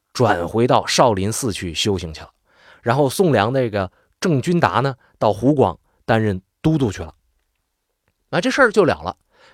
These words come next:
但是，哎，在众僧里边呢，有一个叫马二福的，他在少林寺里边呢排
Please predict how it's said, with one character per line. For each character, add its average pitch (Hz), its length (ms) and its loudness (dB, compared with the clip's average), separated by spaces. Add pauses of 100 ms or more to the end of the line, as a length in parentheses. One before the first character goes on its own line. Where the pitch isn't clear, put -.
(100)
但 247 160 2
是， 240 220 -2 (800)
哎， 196 180 2
在 214 160 4
众 240 240 4
僧 240 180 4
里 180 100 2
边 127 120 0
呢， 131 80 0
有 95 160 0
一 107 40 -2
个 160 60 -4
叫 175 120 0
马 104 140 -4
二 139 140 2
福 95 240 -4
的， 170 140 0 (500)
他 196 120 -2
在 208 120 4
少 226 160 6
林 190 120 4
寺 208 160 2
里 135 40 2
边 110 120 0
呢 113 160 -8 (120)
排 117 320 0